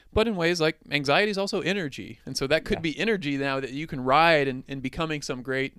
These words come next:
Speaker 1: you know, person in your field, or again, to
Speaker 2: Mm-hmm.
Speaker 1: become a great parent, or to be a great nurturer or giver. Like, that's, I think, where some of that overflowing greatness that we see with people sometimes, or, you know, whatever the, their capacity is,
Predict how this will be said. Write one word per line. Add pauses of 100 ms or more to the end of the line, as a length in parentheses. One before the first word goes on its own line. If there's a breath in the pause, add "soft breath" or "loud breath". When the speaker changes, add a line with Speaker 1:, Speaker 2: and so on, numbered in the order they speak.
(120)
Speaker 1:
you
know, (180)
person
in
your
field,
or
again,
to
Speaker 2:
Mm-hmm.
Speaker 1:
become
a
great
parent,
or (320 soft breath)
to
be
a
great
nurturer
or
giver.
Like, (360 soft breath)
that's,
I
think,
where
some
of
that
overflowing (120)
greatness
that
we
see
with
people
sometimes,
or,
you
know,
whatever
the,
their
capacity
is,